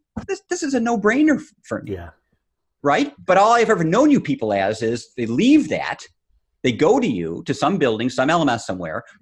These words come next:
Speaker 1: and they, and they sit outside of that domain going through your stuff. And so that's what I keep asking. Right? So this, so this shift is so important to have people understand that it really is a way for them to better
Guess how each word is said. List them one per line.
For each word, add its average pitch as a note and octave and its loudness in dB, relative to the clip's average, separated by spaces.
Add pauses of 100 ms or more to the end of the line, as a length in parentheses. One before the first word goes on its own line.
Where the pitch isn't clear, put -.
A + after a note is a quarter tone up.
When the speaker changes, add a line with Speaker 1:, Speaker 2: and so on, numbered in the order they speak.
Speaker 1:
and D3 2
they, D#3 2
and C#3 0
they C#3+ 0
sit F#3+ -2
outside E3 -2
of A#2+ -4
that G2+ -4
domain G#2+ -4
going A#2 -2
through A2+ -10
your G2+ -8
stuff. - -6 (200)
And A#2+ -2
so G2 -2
that's F2 -4
what F2 -6
I D#2+ -8
keep - -16
asking. D#3+ -6 (1040)
Right? A2 -2 (140)
So D3 2 (120)
this, C#3+ 0 (120)
so D3 0
this C#3 -4 (180)
shift A#3 -2
is A2+ -16 (140)
so D3+ -2 (180)
important - -8 (600)
to A#2+ -6 (100)
have B2+ 0 (140)
people A#2+ -6
understand F#2+ -8 (880)
that G#2+ 0
it - -6 (180)
really B2 -2 (160)
is A2 0
a G#2+ -2 (100)
way F#2 -4 (160)
for F#2+ -8 (100)
them E2+ -6 (240)
to D#2+ -10 (220)
better E2 -4